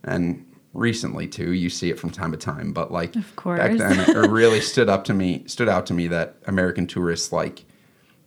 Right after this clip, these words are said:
Speaker 1: were just, like, loud and obnoxious, or, like, I remember, uh, the story we always told, like, there was a guy in a restaurant who, like, did just the classic worst trope of an American tourist ever, where, like, it's like, "Why don't you speak English?" And it's like, "Dude, you're not in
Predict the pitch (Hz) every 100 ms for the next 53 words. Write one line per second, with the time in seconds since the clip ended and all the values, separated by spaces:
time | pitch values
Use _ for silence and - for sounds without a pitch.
0 | - - 80 69 - - - - - -
1 | - - - - - 131 117 92 73 87
2 | 117 120 - 78 - 85 78 80 78 -
3 | - - 98 95 104 104 95 - - -
4 | 85 - - - - - 110 104 98 90
5 | - 98 95 92 92 92 90 73 90 98
6 | 87 95 - 104 87 85 - - - -
7 | _ - 95 87 87 80 - - 110 82
8 | - - - - - 113 104 - - 85
9 | - - 87 92 90 - - - - _
10 | _ _ - - 107 95 92 87 87 90
11 | 87 85 90 - 92 82 - 82 82 82
12 | 82 85 85 85 85 87 - 85 82 82
13 | 82 76 - 80 78 80 - - - 110
14 | 120 - 139 104 110 110 98 - 92 92
15 | 87